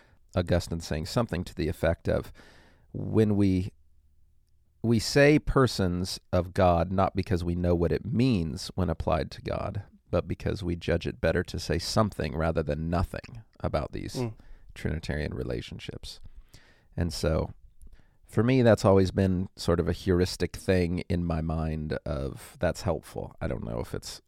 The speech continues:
Speaker 1: valid. You know, like I said, if, if I,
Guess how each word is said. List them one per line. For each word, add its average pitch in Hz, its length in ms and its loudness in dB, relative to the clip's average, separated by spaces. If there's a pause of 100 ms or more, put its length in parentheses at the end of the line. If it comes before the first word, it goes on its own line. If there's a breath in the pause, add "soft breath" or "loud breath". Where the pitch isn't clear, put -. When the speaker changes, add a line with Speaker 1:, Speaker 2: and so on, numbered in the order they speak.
Speaker 1:
valid. 85 420 -2 (380)
You 90 160 -4
know, 78 120 -6
like 58 240 -8
I - 40 -6
said, 71 240 -6
if, - 140 -8 (180)
if 95 180 0
I, 98 120 6